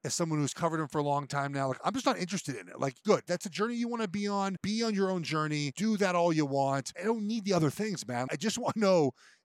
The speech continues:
if you're playing next year or not for the Packers. And for a lot of us, I feel like we've done three years of this offseason now where every offseason it's the same thing, where there, these storylines keep popping up, and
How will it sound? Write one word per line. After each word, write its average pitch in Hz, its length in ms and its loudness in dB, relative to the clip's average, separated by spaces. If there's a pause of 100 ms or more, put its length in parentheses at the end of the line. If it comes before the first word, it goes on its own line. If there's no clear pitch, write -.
if 143 140 -4
you're 196 100 2
playing 185 340 0
next 143 260 -2
year 147 120 0
or 135 40 -2
not 147 280 2
for 156 80 -4
the 123 80 -6
Packers. - 480 -8
And 147 160 -10
for 160 80 -8
a 156 40 0
lot 175 160 0
of 170 80 0
us, 160 100 -2
I 143 60 -2
feel 160 180 -2
like 139 260 2
we've 139 80 -8
done 156 140 2
three 160 260 -4
years 151 280 2
of 131 80 -2
this 123 140 -2
offseason 135 480 -2
now 123 180 0
where 135 120 -4
every 160 160 2
offseason 151 320 0
it's 113 80 -12
the 135 80 -8
same 143 280 -6
thing, 123 300 -4
where 117 280 -8
there, 147 160 0
these 143 180 -4
storylines 170 580 2
keep - 160 -8
popping 151 340 0
up, 165 200 4
and 139 100 -4